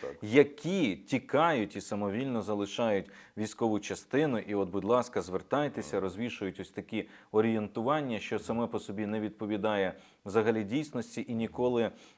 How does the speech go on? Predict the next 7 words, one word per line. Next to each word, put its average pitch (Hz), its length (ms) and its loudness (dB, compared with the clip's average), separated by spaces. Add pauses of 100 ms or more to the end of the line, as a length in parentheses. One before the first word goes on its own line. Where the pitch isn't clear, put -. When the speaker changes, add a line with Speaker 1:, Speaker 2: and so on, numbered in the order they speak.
(120)
Speaker 2:
так - 260 8
не 113 80 2
відбувається. 104 680 2
По-друге, 113 580 0 (320)
треба 123 280 8
розуміти, 127 480 0
що, 98 720 8